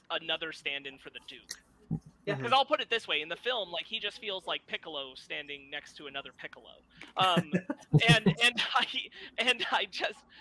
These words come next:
Speaker 1: think that there was a way, and again, like, I think even just having him sing a single song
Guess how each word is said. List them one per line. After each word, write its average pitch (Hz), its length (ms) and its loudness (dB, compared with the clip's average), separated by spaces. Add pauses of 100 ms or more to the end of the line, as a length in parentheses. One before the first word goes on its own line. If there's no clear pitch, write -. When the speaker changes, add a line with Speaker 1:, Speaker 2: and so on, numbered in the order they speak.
(180)
Speaker 1:
think 240 180 0
that 208 160 0
there 208 140 -4
was 202 160 -8
a 180 60 -4
way, 196 260 -4
and 160 100 -6
again, 196 280 -4
like, 151 200 -6
I 160 80 -6
think 190 240 -12 (400)
even 196 240 -4
just 196 140 -10
having 180 240 -6
him 165 100 -14
sing 175 240 -12
a 156 40 -12
single 151 300 -16
song 151 380 -8